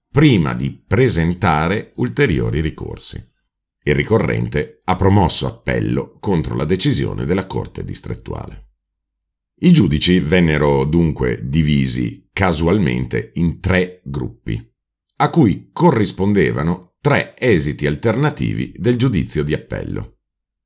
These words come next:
In un caso la riduzione della sanzione, in un altro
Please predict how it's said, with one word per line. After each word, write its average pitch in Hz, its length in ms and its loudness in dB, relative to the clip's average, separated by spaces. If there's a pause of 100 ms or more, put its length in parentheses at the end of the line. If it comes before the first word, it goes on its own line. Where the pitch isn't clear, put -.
(380)
In 69 160 0
un 60 100 -4
caso 107 480 2
la 65 120 -6
riduzione 73 540 -2
della 64 200 -4
sanzione, 50 720 -8 (720)
in 78 160 2
un 82 120 4
altro 60 560 0